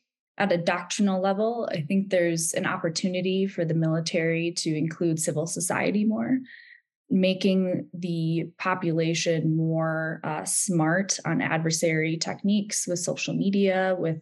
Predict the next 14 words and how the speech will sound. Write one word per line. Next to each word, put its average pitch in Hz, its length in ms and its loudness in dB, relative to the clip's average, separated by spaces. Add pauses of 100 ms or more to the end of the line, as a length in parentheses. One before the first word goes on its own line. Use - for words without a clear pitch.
our 170 160 -2
freedom 160 280 -2
of 156 220 -4
press, 202 360 -2
which 170 220 -2
adversaries 165 540 0
maneuver 165 400 2
through. 165 500 -2 (760)
But 262 100 2
yeah, 302 180 4
I 190 100 4
think 226 320 0 (800)
what, 226 420 2
what 202 400 2